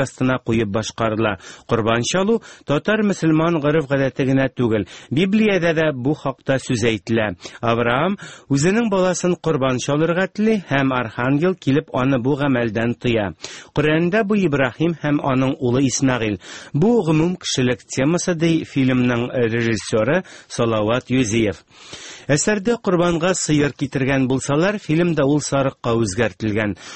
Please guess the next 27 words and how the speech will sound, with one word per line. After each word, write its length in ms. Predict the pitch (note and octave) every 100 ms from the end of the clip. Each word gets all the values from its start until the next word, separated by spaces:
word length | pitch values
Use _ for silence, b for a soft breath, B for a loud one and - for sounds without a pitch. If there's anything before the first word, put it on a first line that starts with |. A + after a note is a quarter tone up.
| B
Монысы 400 | B2+ D#3 F#3 -
татар 380 | A#3+ E3 - D#3
мохитына 480 | E3 D3 D#3 C#3+ C#3+
туры 280 | C3+ C3 B2
китереп 440 | - - C3+ -
эшләнелде, 540 | - - B2 A2+ G#2+ B2+
дип 180 | C3 A#2
аңлата 400 | G#2+ G#2 - A2+
Юзиев. 540 | A#2+ G2+ G#2+ G#2 - B B B
Беренчедән, 640 | B2 C#3 C#3 D3 D#3+ G3+ F#3
фильмның 400 | F3 F3 E3+ F3
арткы 380 | C#3 A2+ - D3
фонында 460 | C3 A#2+ A2+ G#2+ G#2+
мәчетләр, 600 | G2+ A2 G2 A#2+ E3 D#3+ B B
Казан 480 | - B2+ A#2 D3 C#3+
архитектурасы 880 | C3+ C#3 C3 C#3 - B2 A#2 - A2+
күренеп 400 | A#2 G#2+ A#2 -
торачак. 480 | A2+ A2 - A2 - B B
Икенчедән, 640 | B2+ E3 E3 F#3 G3 A3 B B B
фильмның 480 | F3+ G#3 A3 G#3 G3
сюжетын 640 | - D#3 D3 C#3+ D#3+ D#3+
дөньяның 480 | D#3 C#3+ C3+ C#3 D3+
теләсә 400 | C3 B2 - C#3+
нинди 240 | D3 C3+
почмагына 560 | C3 - C#3 C3 C3 B2
күчерсәк 640 | - G#2+ A#2 - C3 -
тә, 180 | G3